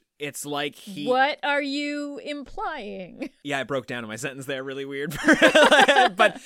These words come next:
Speaker 1: yeah, so he's, like, really calm and docile and, and polite after, afterward. And I think that might be because it's, like, his body gave him electroshock therapy.
Speaker 2: Mm.
Speaker 1: Like, I think the surgery was just, like, a jolt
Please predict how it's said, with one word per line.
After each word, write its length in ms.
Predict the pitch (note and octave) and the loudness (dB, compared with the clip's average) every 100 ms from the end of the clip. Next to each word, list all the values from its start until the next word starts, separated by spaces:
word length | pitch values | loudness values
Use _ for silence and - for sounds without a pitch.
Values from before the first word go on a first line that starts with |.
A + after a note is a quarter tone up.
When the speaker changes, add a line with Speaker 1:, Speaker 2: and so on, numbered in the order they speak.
| B3 | -10
Speaker 1:
yeah, 140 | - A#3 | -2 0
so 160 | A3+ | 0
he's, 220 | G#3 A3+ F#3+ | -4 -4 -6
like, 120 | F3+ | -4
really 240 | D#3+ E3+ E3+ | -4 -4 -6
calm 420 | - D3 C#3 C#3+ | -8 -6 -6 -6
and 180 | F#2 - | -12 -12
docile 760 | A2 D#3 E3+ D3 B2+ D3+ E3 | -6 -6 -4 -4 -2 -2 -4
and, 340 | A2+ A2+ A2 G2+ | -4 -6 -8 -12
and 300 | G2+ F#2+ F2+ | -10 -10 -14
polite 640 | - G2+ G2+ B2+ F#3 F3+ | -16 -14 -10 -6 -6 -6
after, 560 | - G#2+ G2+ - G#2 G2 | -8 -8 -8 -10 -12 -12
afterward. 640 | A2 G2 - F#2+ F2+ F#2 G2 | -10 -12 -12 -16 -14 -14 -14
And 120 | A2+ | -14
I 60 | A#2 | -14
think 240 | D3+ D#3 | -14 -12
that 120 | D3+ | -12
might 280 | A#2 C3 A#2 | -10 -12 -12
be 120 | B2+ | -14
because 380 | B2 A#2 B2 A#2 | -14 -12 -12 -12
it's, 280 | A#2 - - | -14 -14 -12
like, 200 | A#2 A#2 | -10 -10
his 160 | B2 | -12
body 380 | G#2 A2 B2+ C#3 | -12 -8 -6 -6
gave 200 | B2 B2 | -8 -10
him 80 | B2+ | -10
electroshock 600 | B2+ C3+ - E3 G#3+ G#3+ - | -10 -10 -10 -6 -4 -4 -6
therapy. 460 | - D#3+ - D#3 F#3 | -16 -16 -20 -18 -10
Speaker 2:
Mm. 500 | B3 D4 D4+ C#4 B3 | -8 -8 -8 -8 -8
Speaker 1:
Like, 120 | G#3+ | -6
I 40 | |
think 160 | B2 D3+ | -6 -8
the 60 | C#3+ | -8
surgery 560 | - F3+ E3 A#2 G#2+ | -2 -2 -2 -8 -10
was 180 | A2+ A2+ | -10 -10
just, 280 | B2 A#2 - | -10 -12 -8
like, 260 | A2+ A2 - | -8 -8 -12
a 140 | A#2 | -14
jolt 720 | G2 G#2+ A#2+ D3+ B2+ C#3+ - | -12 -10 -4 -2 -2 -8 -14